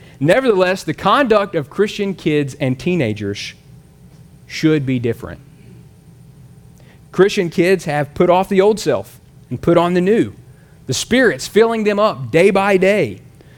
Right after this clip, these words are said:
so that they walk in obedience to their parents as they take on the character of Jesus. After all,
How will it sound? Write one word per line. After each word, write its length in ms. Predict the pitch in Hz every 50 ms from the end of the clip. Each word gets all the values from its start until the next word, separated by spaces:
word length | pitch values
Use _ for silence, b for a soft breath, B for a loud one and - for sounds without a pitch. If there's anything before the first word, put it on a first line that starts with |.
| B B B B
so 160 | B - 175
that 140 | 185 185 165
they 120 | 175 175
walk 500 | 160 143 143 151 170 202 214 208 - - - - - - - - - -
in 100 | 151 156
obedience 680 | 151 139 117 - 165 202 185 165 135 123 117 - -
to 60 | 139
their 120 | 131 120
parents 480 | 120 - 151 147 139 113 90 82 - -
as 160 | 123 127 113
they 120 | - 120 113
take 280 | - - 151 156 -
on 180 | 131 120 120 117
the 80 | 110
character 480 | 113 113 - 143 143 139 131 131 131 123
of 100 | 117 117
Jesus. 380 | 113 127 143 160 131 95 - -
After 380 | 147 156 175 - 165 147 151
all, 280 | 175 196 135 104 -